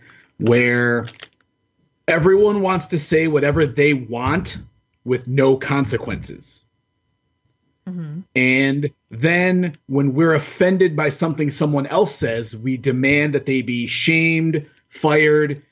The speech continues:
Speaker 1: destroyed. We want the law to do the work for us.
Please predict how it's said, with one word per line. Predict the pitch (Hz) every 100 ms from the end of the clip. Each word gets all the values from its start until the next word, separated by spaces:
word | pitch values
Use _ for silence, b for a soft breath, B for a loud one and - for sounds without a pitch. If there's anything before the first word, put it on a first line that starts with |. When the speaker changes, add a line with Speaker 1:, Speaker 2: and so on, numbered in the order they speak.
| _ 117
Speaker 1:
destroyed. | 127 - 139 135 135 135 135 131 - b b _
We | 127
want | 135 135 127
the |
law | 113 113 123 143 156 170 165 -
to |
do | 143 165 165
the |
work | 151 156 156 -
for | 151 147
us. | 151 147